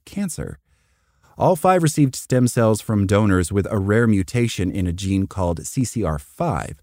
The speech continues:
Found in a small number of people with Northern European ancestry, this genetic alteration has been shown to hamper H I V's ability to enter cells. But the Geneva patient's case, announced ahead of the International aids Society conference in Australia this week,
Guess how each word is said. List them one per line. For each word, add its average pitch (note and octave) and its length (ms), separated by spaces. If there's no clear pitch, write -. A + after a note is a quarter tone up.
Found C3+ 300
in B2 120
a G#2+ 60
small C3+ 320
number A2 260
of G#2 120
people A2+ 460
with G2 260
Northern F#2 400
European G2 440
ancestry, F2 760
this C3 200
genetic C3 400
alteration C3+ 760
has A#2+ 240
been C3 160
shown C#3+ 300
to B2+ 80
hamper C3 420
H B2 240
I C#3+ 80
V's A#2+ 220
ability A#2 400
to A2 140
enter A2+ 260
cells. - 520
But A2+ 160
the A2+ 100
Geneva A2+ 360
patient's G2+ 420
case, D#2+ 560
announced F2+ 460
ahead A2+ 320
of G#2+ 80
the G2 120
International F#2+ 680
aids G#2 260
Society F#2+ 480
conference F#2+ 480
in D#2+ 80
Australia C3 480
this F2 180
week, F2 260